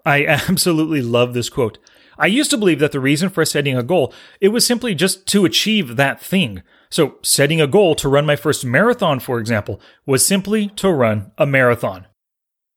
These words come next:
But like Jim said, I think that the real benefit of setting a goal is to become the person who can achieve that goal. So in order to run a marathon, maybe if you're starting from scratch, you have to become a person who runs multiple days every single week.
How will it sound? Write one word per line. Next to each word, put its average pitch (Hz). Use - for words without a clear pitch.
But 180
like 190
Jim 196
said, 170
I 170
think 254
that 247
the 196
real 160
benefit 147
of 117
setting 135
a 127
goal 117
is 165
to 147
become 151
the 139
person 196
who 165
can 151
achieve 139
that 120
goal. 113
So 135
in 131
order 262
to 190
run 196
a 170
marathon, 151
maybe 170
if 185
you're 151
starting 135
from 123
scratch, 131
you 151
have 175
to 247
become 208
a 151
person 175
who 160
runs 147
multiple 156
days 131
every 131
single 156
week. 160